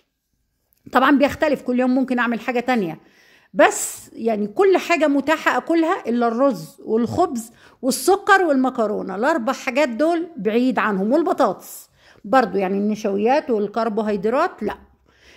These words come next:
لكن بروتين مفيش مشاكل، فواكه مفيش مشاكل. طبعًا أنا كنت متعودة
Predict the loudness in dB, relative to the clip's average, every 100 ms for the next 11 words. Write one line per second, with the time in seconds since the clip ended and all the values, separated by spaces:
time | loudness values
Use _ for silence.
0 | _ -4 2 4 4 4 2 4 4 2
1 | 0 -4 -6 -4 -6 -6 -8 -2 -2 0
2 | 0 0 -2 -6 -10 -10 -16 -6 -4 -2
3 | 0 0 -2 0 2 2 2 0 -4